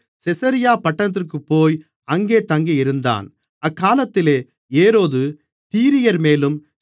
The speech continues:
சீதோனியர் மேலும் மிகவும் கோபமாக இருந்தான். தங்களுடைய தேசம் ராஜாவின் தேசத்தினால் போஷிக்கப்பட்டபடியால், அவர்கள் ஒன்று சேர்ந்து அவனிடத்தில் வந்து, ராஜாவின் வீட்டு விசாரணைக்காரனாகிய பிலாஸ்துவை தங்கள்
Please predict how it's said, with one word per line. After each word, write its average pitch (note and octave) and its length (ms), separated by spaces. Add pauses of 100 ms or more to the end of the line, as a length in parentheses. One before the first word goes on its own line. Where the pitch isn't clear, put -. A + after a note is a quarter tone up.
சீதோனியர் A#3+ 600
மேலும் D#3 440
மிகவும் F3 440
கோபமாக E3 600
இருந்தான். C#3+ 580 (300)
தங்களுடைய D3+ 520
தேசம் D#3+ 560 (180)
ராஜாவின் G#3 680
தேசத்தினால் E3+ 720 (300)
போஷிக்கப்பட்டபடியால், D3 1300 (240)
அவர்கள் F3 420
ஒன்று F#3 360
சேர்ந்து D3+ 560 (220)
அவனிடத்தில் D#3+ 580
வந்து, D3 460 (280)
ராஜாவின் G#3 680
வீட்டு F#3 380
விசாரணைக்காரனாகிய D3+ 1400 (400)
பிலாஸ்துவை F#3 640 (100)
தங்கள் D3+ 420